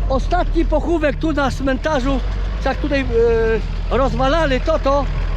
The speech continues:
czterdziesty ósmy był rok i Polak. Tu, bo tutaj wiesz, rekultywację robili tego, e, cmentarza, wyrywali to tego. Ja tu byłem, patrzałem, piszę na tabliczce, czterdziesty ósmy rok,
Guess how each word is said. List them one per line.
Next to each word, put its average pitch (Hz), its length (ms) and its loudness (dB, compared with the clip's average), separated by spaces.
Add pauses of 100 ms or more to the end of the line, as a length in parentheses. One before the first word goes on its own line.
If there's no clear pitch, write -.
(140)
czterdziesty 320 600 0
ósmy 320 320 -2
był 277 400 2
rok 262 240 0
i 254 60 0
Polak. 226 400 0 (1300)
Tu, 233 160 4 (320)
bo 220 80 0
tutaj 254 260 2
wiesz, 247 180 2 (500)
rekultywację 277 840 0
robili 214 380 0
tego, 202 380 -2 (300)
e, 196 180 0
cmentarza, 247 680 0
wyrywali 226 540 0
to 208 160 0
tego. 233 360 0 (440)
Ja 247 140 2
tu 240 140 -2
byłem, 254 340 0
patrzałem, 233 540 0 (360)
piszę 262 320 0
na 226 180 0
tabliczce, 226 600 0 (420)
czterdziesty 262 580 0
ósmy 233 400 0
rok, 254 180 0